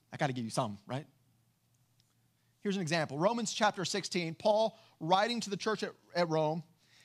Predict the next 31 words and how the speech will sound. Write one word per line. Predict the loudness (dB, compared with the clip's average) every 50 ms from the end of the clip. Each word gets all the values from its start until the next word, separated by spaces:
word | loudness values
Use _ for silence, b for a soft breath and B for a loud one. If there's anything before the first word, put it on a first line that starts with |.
| b b
he | -4 0
says, | 0 0 0 2 2
"I | 2 2
appeal | 2 0 -2 2 2 4 4 4 2
to | 0 0 0
you, | 0 0
brothers, | 0 0 0 0 0 0 0 0
to | 0 -2 -2 -2 b b b b b b -8
watch | 0 2 4 4 6 4 2 0 -4 -4 0
out | 2 4 6 6 4 2 2
for | 0 0
those | 2 2 2 2 0 0 -2
who | -6
cause | -2 2 4 4 4 4 2
divisions | -2 -2 0 0 0 0 0 -2 -2 -4
and | -4 -4 -6 -8
create | -6 -2 0 2 2 0 -2 -2 0
obstacles | 2 2 2 2 0 -6 -6 -6 -6 -4 -4 -4 -4 -4 -6 B B B B
that | 2 2
are | 2
contrary | 2 2 2 4 4 4 2 0 -2 0 2 2 2 2 0 B B B
to | -6 -4
the | 0
doctrine | 2 4 4 4 2 0 -2 -4 -4 -2 -2
that | -4 -2
you | -2
have | -2 -2
been | -2 -4
taught. | 2 10 12 12 12 12 8 2 B B B B
Avoid | 6 6 8 6 6 6 4
them. | 0 -4 -8